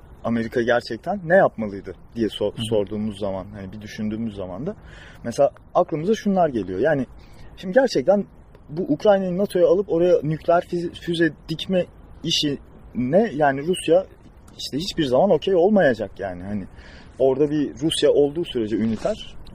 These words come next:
Speaker 1: bu-, buna karşı olacak. O yüzden ya bi-, birazcık da haklılardı açıkçası bu konuda gerçekten. Yani, e, kimse de istemez herhalde.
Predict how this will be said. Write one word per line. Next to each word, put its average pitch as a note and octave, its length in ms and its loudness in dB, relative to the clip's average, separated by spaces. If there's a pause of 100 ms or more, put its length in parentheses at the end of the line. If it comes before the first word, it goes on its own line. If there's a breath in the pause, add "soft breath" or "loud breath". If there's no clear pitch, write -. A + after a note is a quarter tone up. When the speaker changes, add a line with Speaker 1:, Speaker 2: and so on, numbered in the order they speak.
Speaker 1:
bu-, C#3 100 -10 (140)
buna D3+ 140 0
karşı E3 360 0
olacak. A2+ 320 -4 (520 loud breath)
O A3 120 6
yüzden F#3 280 2 (680)
ya C3 140 6
bi-, D3+ 260 -8
birazcık B3 340 6
da C4 60 2
haklılardı D#3+ 600 4
açıkçası G#2+ 480 -12
bu G#2+ 60 -16
konuda A2+ 300 -4
gerçekten. A#2 540 -2
Yani, A#2 320 -2 (280)
e, A2 60 -6 (1300)
kimse F3 320 0
de D#3+ 80 0
istemez F3 520 -4
herhalde. G#2 360 0